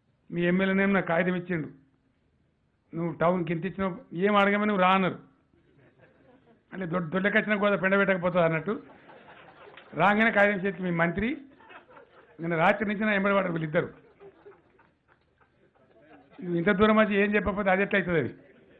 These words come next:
ఈ ఎవరి బాధ వాళ్ళు? చెప్పుదామంటే మీ కథ పెద్దగా అయిపోయింది.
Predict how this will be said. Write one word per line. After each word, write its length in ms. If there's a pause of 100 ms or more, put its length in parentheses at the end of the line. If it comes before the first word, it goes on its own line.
(920)
ఈ 140
ఎవరి 180
బాధ 200
వాళ్ళు? 340 (1200)
చెప్పుదామంటే 520
మీ 140
కథ 260
పెద్దగా 200
అయిపోయింది. 420